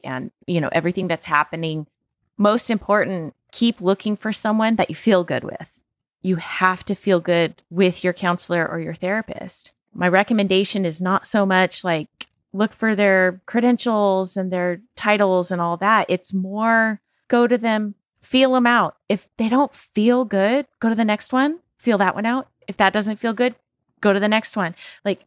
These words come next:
don't stop until you click with someone. Yeah, they should have an understanding of your issues. They should be studied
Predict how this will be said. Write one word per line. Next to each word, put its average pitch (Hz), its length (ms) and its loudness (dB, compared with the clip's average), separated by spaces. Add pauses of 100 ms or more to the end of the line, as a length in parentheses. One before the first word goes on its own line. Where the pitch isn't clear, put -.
don't 196 360 2
stop 214 440 0
until 185 280 -6
you 175 160 -6
click - 520 -2 (360)
with 180 160 -4
someone. 170 480 -6 (340)
Yeah, 262 260 0
they 247 120 4
should 240 180 0
have 247 160 2
an 233 80 2
understanding 202 580 0
of 170 100 -4
your 175 100 -4
issues. - 540 -4 (240)
They 196 100 2
should 196 220 -4
be 185 140 0
studied 151 460 -2